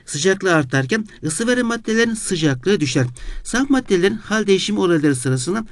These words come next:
sıcaklıkları sabit kalır. K ve L maddeleri aynı ortama konmuş ve gerçekleşen ısı alışverişi sonucunda maddelerin sıcaklık değişimleri grafikteki gibi olmuştur.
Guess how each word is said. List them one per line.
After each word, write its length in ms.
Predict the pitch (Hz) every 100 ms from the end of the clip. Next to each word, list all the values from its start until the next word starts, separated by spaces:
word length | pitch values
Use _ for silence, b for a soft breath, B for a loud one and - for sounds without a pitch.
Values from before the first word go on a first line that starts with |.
| B B
sıcaklıkları 880 | - 185 170 - 135 135 131 202
sabit 380 | 208 170 147 131
kalır. 240 | 139 127 123 B B B B
K 240 | - 226 226
ve 160 | 220
L 100 | 240
maddeleri 520 | 233 208 160 139 202 220 B B
aynı 240 | 196 247 226
ortama 400 | 196 190 170 156
konmuş 380 | 147 202 240
ve 120 | 175 127 B B
gerçekleşen 600 | 160 156 196 208 208 226
ısı 180 | 214 226
alışverişi 380 | 196 196 180 165
sonucunda 360 | 139 127 220 - B B
maddelerin 480 | 151 165 185 233 233
sıcaklık 540 | 208 180 196 196 226
değişimleri 520 | 208 196 202 208 226 226 B -
grafikteki 720 | 160 185 190 196 214 202 214
gibi 200 | 185 143
olmuştur. 420 | 131 123 123